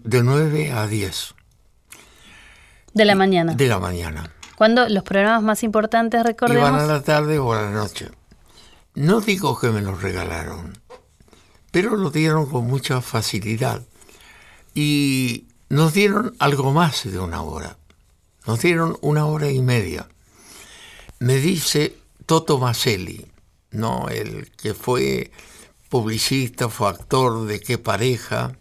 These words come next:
Speaker 2: Mm.
Speaker 1: Héctor Maselli y Blanquita Santos,
Speaker 2: Ujú.
Speaker 1: eh, fue uno, un hombre de la publicidad.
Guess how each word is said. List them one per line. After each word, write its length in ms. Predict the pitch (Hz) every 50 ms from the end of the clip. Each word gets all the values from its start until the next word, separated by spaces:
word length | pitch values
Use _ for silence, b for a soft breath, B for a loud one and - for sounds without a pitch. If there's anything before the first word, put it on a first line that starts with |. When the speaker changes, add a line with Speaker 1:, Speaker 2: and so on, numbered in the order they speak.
| _ _ _ -
Speaker 2:
Mm. 440 | - 226 202 196 190 180 175 175 175 170
Speaker 1:
Héctor 380 | - 107 98 - - 107 95
Maselli 720 | 101 95 95 95 - - 127 120 117 113 110 107 104 104 -
y 280 | - 107 101 92 90 90
Blanquita 560 | 92 98 98 101 95 - 107 101 - 95 85
Santos, 760 | - - 135 135 127 113 104 95 - 101 101 95 - - - -
Speaker 2:
Ujú. 360 | 208 185 165 - 190 175 165 160 B B B -
Speaker 1:
eh, 720 | - - 104 101 - - - 57 57 58 - - - - - - _ _
fue 260 | - - - 131 135 127
uno, 400 | 117 117 113 110 110 117 120 -
un 220 | - 110 110 107
hombre 260 | 110 113 113 104 104
de 140 | 104 101 92
la 160 | 92 95 92
publicidad. 760 | 87 - 98 92 92 92 95 - - 98 92 113 117 117 110